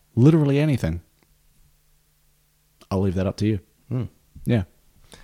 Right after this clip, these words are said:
Speaker 2: Um,
Speaker 1: But we, we will also do whatever we want with it. So, you know.
Speaker 2: Yeah, it's a fair point.
Speaker 1: That's, uh, that's, that's the only caveat.
Speaker 2: Send us your grot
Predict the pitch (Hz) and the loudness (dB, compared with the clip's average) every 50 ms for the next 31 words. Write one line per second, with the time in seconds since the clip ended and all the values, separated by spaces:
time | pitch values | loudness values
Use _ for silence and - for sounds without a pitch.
0 | - - - - 101 104 101 101 101 98 98 - 107 101 92 85 - - _ 110 | -20 -10 -4 0 2 2 4 2 2 0 -2 2 2 4 4 2 0 -4 _ 0
1 | 104 104 95 - 107 98 101 101 98 95 95 95 90 - 95 92 87 95 92 90 | 0 0 0 0 -4 -2 0 0 0 0 0 -2 -2 -2 -4 -2 -2 -2 -2 -2
2 | 101 - - 98 98 101 92 92 85 90 90 90 92 92 92 98 - 101 110 - | -4 -10 -10 -4 -2 -2 -2 0 -2 -2 -4 -2 -2 -4 -4 -6 -2 -2 -2 -2
3 | - 82 - - - - - - 113 107 101 98 98 98 98 101 - 139 147 156 | -2 -8 -10 -10 -10 -8 -2 0 2 2 4 2 2 0 0 -2 0 2 2 2
4 | 139 123 123 127 127 - _ _ _ _ _ - 107 110 110 110 - - - 110 | 4 2 0 0 -2 -6 _ _ _ _ _ 2 4 6 6 4 2 0 0 0
5 | 120 - 110 107 98 92 - - 120 110 - - - 120 113 110 107 104 101 98 | 0 0 -2 -2 -2 -2 -4 -2 -2 -2 -2 -2 0 2 4 6 6 6 6 6
6 | 98 98 90 113 107 - - - 117 101 - - - 110 107 104 101 - - 113 | 4 4 2 2 0 0 -2 -4 -4 -4 -2 -2 -2 0 0 0 0 0 0 0
7 | 101 95 95 87 82 85 80 - - - 127 123 123 120 117 113 95 107 110 104 | 2 2 2 2 2 0 0 -2 -2 0 0 0 2 2 2 0 2 2 0 0
8 | 87 87 85 101 101 107 110 92 82 - - - - | 0 -2 -4 0 4 4 4 4 4 0 -4 -10 -12